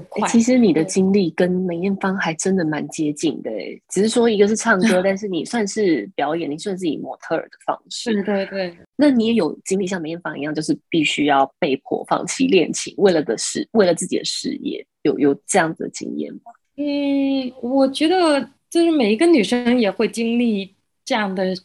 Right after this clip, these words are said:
Speaker 1: 事情了，
Speaker 2: 嗯。
Speaker 1: 就无论可能你是因为，呃，事业还是因为其他的原因。
Speaker 2: 嗯。
Speaker 1: 那可是我觉得梅姐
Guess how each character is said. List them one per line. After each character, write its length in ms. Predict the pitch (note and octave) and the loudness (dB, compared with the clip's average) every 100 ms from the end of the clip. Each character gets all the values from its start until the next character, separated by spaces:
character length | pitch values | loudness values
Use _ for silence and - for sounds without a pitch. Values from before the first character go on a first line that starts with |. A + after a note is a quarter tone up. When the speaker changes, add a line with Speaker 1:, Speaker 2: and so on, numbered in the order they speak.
| _ - | _ -16
Speaker 1:
事 240 | - B3 A3 | -8 -4 -4
情 240 | - - | -6 -6
了， 60 | F#3+ | -2
Speaker 2:
嗯。 80 | F#3+ | 0
Speaker 1:
就 120 | C4+ | 0
无 120 | A3+ | 2
论 180 | A#3+ B3 | 0 0
可 140 | A#3+ | -4
能 200 | F#3+ G3 | -6 -6
你 120 | G3+ | -6
是 160 | F3+ A3 | -6 -8
因 200 | G3+ G3+ | -6 -4
为， 240 | G#3 F#3 F3+ - - - - | -2 -2 -4 -14 -20 -16 -4
呃， 220 | G3 F3+ | -2 -2
事 300 | - - B3+ | -4 -2 0
业 260 | C4+ B3 | 2 2
还 200 | A3 G3+ | 0 -2
是 120 | G3+ A#3 | -2 -2
因 140 | A#3 | -2
为 100 | A#3 | -2
其 220 | - - | -4 -10
他 180 | F#3+ A#3+ | -2 0
的 80 | B3+ | 0
原 300 | G3 F#3+ F#3 | -2 -6 -8
因。 240 | F3+ F#3+ F#3+ | -6 -2 0
Speaker 2:
嗯。 280 | G#3+ F#3 E3 | 0 0 -2
Speaker 1:
那 100 | E4 | -2
可 120 | D#4 | -2
是 120 | A#3+ D4 | 0 0
我 120 | A#3 | 2
觉 160 | A#3 | 2
得 200 | B3+ C#4 A#3+ G3+ - | 2 0 -2 -8 -4
梅 220 | A#3+ D#4 | 0 0
姐 420 | E4 A#3+ G3+ G3 | 2 2 2 -2